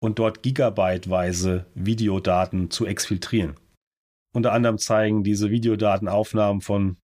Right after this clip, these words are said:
Folteraktivitäten und anderen Gräueltaten. Und, äh, die Echtheit dieser Aufnahmen wurde dann wohl auch von Offiziellen bestätigt.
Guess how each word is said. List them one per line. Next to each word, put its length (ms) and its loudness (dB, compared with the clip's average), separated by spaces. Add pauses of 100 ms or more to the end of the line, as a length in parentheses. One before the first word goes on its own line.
(120)
Folteraktivitäten 1160 -2 (500)
und 140 -4
anderen 380 2
Gräueltaten. 800 0 (340)
Und, 380 -2
äh, 220 2
die 140 -2
Echtheit 340 -2
dieser 180 -2
Aufnahmen 440 -2
wurde 200 2
dann 140 0
wohl 140 0
auch 160 0
von 120 -10
Offiziellen 540 -2
bestätigt. 640 -4